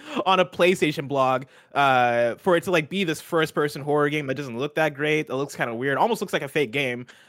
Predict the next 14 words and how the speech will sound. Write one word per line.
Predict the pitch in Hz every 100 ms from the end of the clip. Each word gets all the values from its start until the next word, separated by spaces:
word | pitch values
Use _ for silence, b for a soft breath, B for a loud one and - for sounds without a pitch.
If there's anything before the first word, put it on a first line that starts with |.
| B 147
Uh, | 147 139 127 -
again, | 185 180 131 120 _ _ _ _ _ _ _ -
a |
lot | 190 214
of | 220
this | 220 - - _ _ _ -
seems | - 226 208 190 151
really | 165 220 185
weird | 175 143
up | 123
to | 127
this | -
point, | 120 101 - 151
but | 135 117